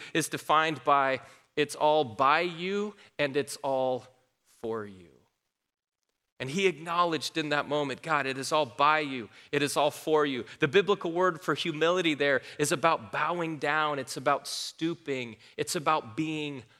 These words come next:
low. And when he raised his eyes towards heaven, he realized that he was low and that God was king of all.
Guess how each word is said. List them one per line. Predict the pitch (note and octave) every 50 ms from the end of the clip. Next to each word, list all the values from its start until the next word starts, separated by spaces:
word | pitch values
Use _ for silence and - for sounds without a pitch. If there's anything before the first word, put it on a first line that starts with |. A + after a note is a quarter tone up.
| _ _ -
low. | A#2 A#2+ A#2+ A#2+ B2 A#2+ A#2 G#2+ G2 F#2 F2+ E2 E2+ _ _ _ _ _ _ _ _ _ _ _ _ _ _ _ _ _ _ _ _ _ _ _ _ _ _ _
And | C3 C3+ D#3
when | E3+ D#3+
he | D3+
raised | C#3 D3 E3 F#3 F#3+ F#3+ F3+ -
his | F3 D#3 - F3
eyes | D3 D3+ D3+ D3+ D3+ - -
towards | - - D#3 D3 -
heaven, | - D3+ D3+ C#3+ C#3 C3+
he | B2 B2+ B2+
realized | A#2 A#2+ C3 D3 D#3+ E3 D#3 C#3 C3+ B2 A#2 A2+ A2 G#2+ G#2+ - - _
that | B2+ A2
he | - - - D#3 C#3 C3 A#2+ G2+ - _ _ _ _ _ _ _ _
was | - A2 G#2+ G2 F#2+
low | G#2 G2 F#2 F2 E2 - _ _ _ _ _ _ _ _ _ _ _ _ _ _ _ _ _ _ _ _ _ -
and | B2+ B2+ B2
that | A#2 G#2+ -
God | - A#2+ A#2+ B2+ B2 A2+ G2+ G2 E2+ - _ _ _ _ _ _ _ _ _
was | A#2 A2 -
king | - - - C#3+ C3+ C3+ A#2+ A#2 G#2+
of | - A2 F2+
all. | G2 F2 E2+ F#2 - - _